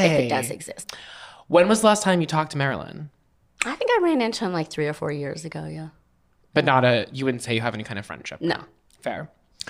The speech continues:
Speaker 2: Throughout your life, what people that would you say that we know have been the most loyal friends to you?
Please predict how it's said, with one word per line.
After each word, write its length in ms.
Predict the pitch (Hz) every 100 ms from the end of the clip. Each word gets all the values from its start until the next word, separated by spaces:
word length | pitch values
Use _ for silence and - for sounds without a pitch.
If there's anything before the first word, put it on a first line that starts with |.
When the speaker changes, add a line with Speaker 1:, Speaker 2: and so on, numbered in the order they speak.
| - - - - - _ _ -
Speaker 2:
Throughout 280 | 180 202 247
your 120 | 262
life, 800 | 165 139 120 131 220 - - - _ _ -
what 240 | 185 240 240
people 340 | - 247 220
that 200 | 180 -
would 200 | 160 143
you 120 | 170
say 180 | 170 151
that 180 | 139 127
we 240 | 131 139
know 560 | 147 170 175 190 196 208 - _ _
have 180 | 160 151
been 100 | 156
the 80 | 151
most 220 | 139 -
loyal 300 | 135 135 127
friends 480 | - 117 107 107 -
to 100 | 62
you? 300 | 71 -